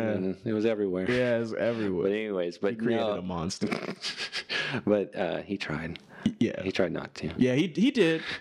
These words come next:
Speaker 2: None of, nobody else has gotten big from that show
Speaker 1: Yeah.
Speaker 2: but her.
Speaker 1: Yeah.
Speaker 2: She's the only one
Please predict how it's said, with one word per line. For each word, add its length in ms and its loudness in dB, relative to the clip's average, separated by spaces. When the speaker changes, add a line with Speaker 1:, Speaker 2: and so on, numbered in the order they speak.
Speaker 2:
None 220 8
of, 120 4
nobody 380 6
else 200 4
has 100 0
gotten 260 0
big 380 0
from 480 0
that 220 0
show 380 2
Speaker 1:
Yeah. 360 0
Speaker 2:
but 240 2
her. 360 0
Speaker 1:
Yeah. 340 0
Speaker 2:
She's 200 0
the 100 2
only 160 4
one 480 0